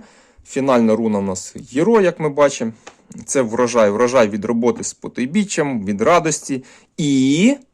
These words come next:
врожай від, е, року. Тобто закінчується рік. М, е, він все відплодоносило фактично, і все. Все відплодоносено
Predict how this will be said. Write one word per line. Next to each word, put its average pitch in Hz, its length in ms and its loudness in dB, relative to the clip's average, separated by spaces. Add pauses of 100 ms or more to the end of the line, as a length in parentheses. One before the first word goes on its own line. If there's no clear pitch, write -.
(260)
врожай 117 840 2 (300)
від, 143 420 -4 (160)
е, 57 280 -8
року. 143 640 2 (540)
Тобто - 260 -10
закінчується 117 760 -4
рік. 247 260 0 (520)
М, 208 400 -10 (640)
е, 80 320 -12 (100)
він 117 300 2
все - 340 0
відплодоносило 202 760 0
фактично, 151 640 -6 (100)
і 233 140 0
все. 98 380 -2 (480)
Все 143 200 2
відплодоносено 127 920 -2